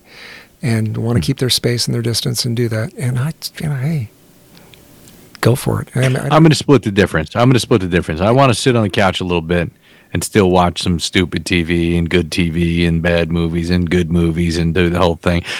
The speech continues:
Speaker 2: But I, I wanna be out there in the world. I, I, you know, I'll go to see a comedy show. I'll go see a concert, go out to restaurants. I'll, I'll,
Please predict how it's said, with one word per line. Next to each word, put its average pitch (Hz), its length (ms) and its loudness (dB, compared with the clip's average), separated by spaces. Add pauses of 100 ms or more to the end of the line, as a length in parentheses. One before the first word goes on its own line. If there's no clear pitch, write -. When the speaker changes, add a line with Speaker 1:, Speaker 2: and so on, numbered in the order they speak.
Speaker 2:
But 156 80 4
I, 160 240 6
I 156 40 6
wanna 127 180 6
be 90 120 2
out 80 120 0
there 85 100 -6
in 82 80 -6
the 85 60 -8
world. 85 240 -6
I, 101 300 2
I, - 20 4
you 104 160 0
know, 85 60 2
I'll 95 200 2
go 95 180 4
to 85 80 0
see 85 180 0
a - 40 -4
comedy 85 380 0
show. 87 180 0
I'll 85 160 2
go 87 160 0
see 82 480 -2
a 87 80 -2
concert, 85 720 2 (420)
go 92 160 4
out 87 200 4
to 87 120 2
restaurants. 85 880 0
I'll, 87 280 2
I'll, 82 240 -2